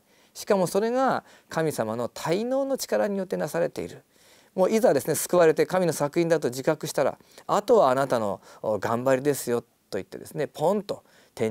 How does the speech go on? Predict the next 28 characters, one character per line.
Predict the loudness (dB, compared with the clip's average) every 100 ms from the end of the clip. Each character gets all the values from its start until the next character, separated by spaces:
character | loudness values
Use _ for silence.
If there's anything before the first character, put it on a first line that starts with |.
| -4
示 | -2
台 | -2
に | 0
置 | -4
か | -2
れ | -2
て | -2 -4
い |
る | -4
の | -6
で | -6
は | -8
な | -10
く | -12
て、 | -14 -14 _ _ _
今 | -6 -2 -2
も | -2
な | -2 0
お | 0
神 | 0 -4 -4
様 | -6 -8
の | -8
手 | -8
に | -6 -6 -8
握 | -4 0
ら | 0
れ | 0
て、 | -4 -6